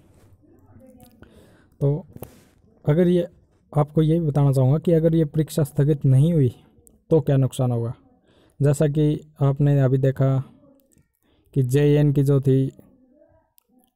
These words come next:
परीक्षा वो एक ही दिन हुई थी, फिर भी उसमें इतना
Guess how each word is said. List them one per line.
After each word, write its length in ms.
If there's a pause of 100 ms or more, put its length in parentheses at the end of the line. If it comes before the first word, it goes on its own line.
(200)
परीक्षा 340 (540)
वो 160
एक 200
ही 60
दिन 160
हुई 160
थी, 160 (1300)
फिर 180
भी 100
उसमें 400 (220)
इतना 420